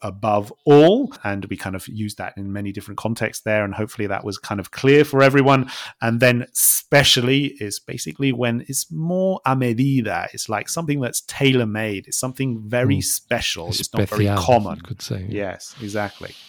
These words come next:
Speaker 1: Yeah, exactly. So, and you can often connect it to the word special. If you think about the word special, and then, you know, often if it's really special, then it can be s-,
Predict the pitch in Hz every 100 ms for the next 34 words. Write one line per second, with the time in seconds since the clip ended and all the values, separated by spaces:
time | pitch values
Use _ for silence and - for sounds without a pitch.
0 | _ - _ - 107 90 - _ 101 104
1 | 98 - 95 - 101 92 - - - 120
2 | 143 135 135 123 127 123 - - 104 101
3 | 104 98 - - 117 - 90 92 131 202
4 | 185 139 127 123 117 113 - - 139 -
5 | - 127 196 - - - - 101 98 107
6 | 104 185 110 95 98 _ 110 - 113 107
7 | 107 117 117 - - 101 113 98 - -
8 | 175 - 90 123 - - 110 120 117 127
9 | 127 _ - 113 - 107 98 101 101 _
10 | - -